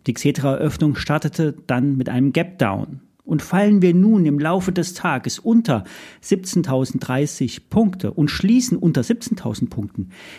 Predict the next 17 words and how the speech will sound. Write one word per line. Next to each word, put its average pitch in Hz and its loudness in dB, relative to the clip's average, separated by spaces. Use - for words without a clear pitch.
wäre 160 2
das 180 2
ein 131 2
erstes 180 -2
Signal 123 0
für - -6
ein 127 0
Ende 127 4
der - -2
Aufwärtsbewegung. 107 -4
Nach 123 0
unten 226 4
kommen 147 0
viele 151 2
Unterstützung, 123 0
gleitende 117 2
Durchschnitte, 117 -2